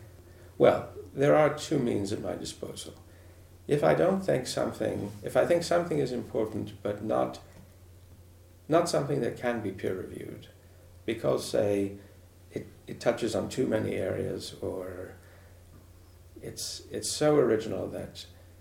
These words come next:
there isn't really a body of scholarship or expertise, or some other purpose that is part of our mission, I may just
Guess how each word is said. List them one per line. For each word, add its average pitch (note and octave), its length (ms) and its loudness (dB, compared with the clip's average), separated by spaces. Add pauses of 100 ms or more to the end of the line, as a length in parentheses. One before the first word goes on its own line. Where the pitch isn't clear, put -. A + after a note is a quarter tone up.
(220)
there A#2 160 2
isn't B2+ 260 2
really G#2+ 220 2
a G#2 60 0
body G2+ 300 0
of F#2+ 100 -4
scholarship G2+ 520 -4
or G2+ 140 -6
expertise, - 840 -8
or G2 380 -8 (720)
some - 280 2
other D#3 320 4
purpose - 680 -2
that G#2 140 -2
is - 100 -6
part C3 260 0
of B2 100 -2
our A2+ 120 -2
mission, G#2 440 -6 (800)
I C3 100 0
may B2+ 260 4
just B2 360 -4